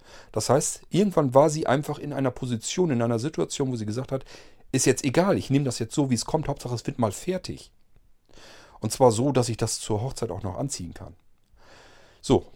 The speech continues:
es ging also immer wieder los, sie ist immer wieder hin, neuen Termin, es war immer wieder hin. Und mittlerweile sind wir im Juli, August bereits zugange. Das heißt, das Kleid war bis Juli, August überhaupt nicht fertig.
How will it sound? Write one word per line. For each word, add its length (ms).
es 140
ging 160
also 160
immer 220
wieder 200
los, 300
sie 80
ist 120
immer 200
wieder 100
hin, 160
neuen 240
Termin, 500
es 180
war 120
immer 220
wieder 100
hin. 320
Und 200
mittlerweile 500
sind 280
wir 200
im 240
Juli, 540
August 480
bereits 460
zugange. 460
Das 180
heißt, 300
das 140
Kleid 340
war 140
bis 300
Juli, 440
August 320
überhaupt 420
nicht 140
fertig. 400